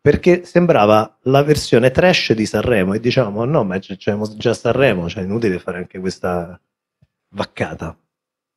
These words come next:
E oggi, eh, l'Euro-, lo Eurovision è diventato l'Halloween delle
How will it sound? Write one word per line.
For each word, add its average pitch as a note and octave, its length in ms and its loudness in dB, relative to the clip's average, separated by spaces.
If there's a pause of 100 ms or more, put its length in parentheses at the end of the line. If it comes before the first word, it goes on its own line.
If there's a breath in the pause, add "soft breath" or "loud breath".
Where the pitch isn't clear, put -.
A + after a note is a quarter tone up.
(460)
E D3 100 2
oggi, F3 400 6
eh, G#2 460 6
l'Euro-, C3+ 380 4
lo A2+ 140 0
Eurovision D#3 480 4
è F#2 40 -2
diventato G#2+ 480 0
l'Halloween A#2+ 720 2
delle G2+ 680 -2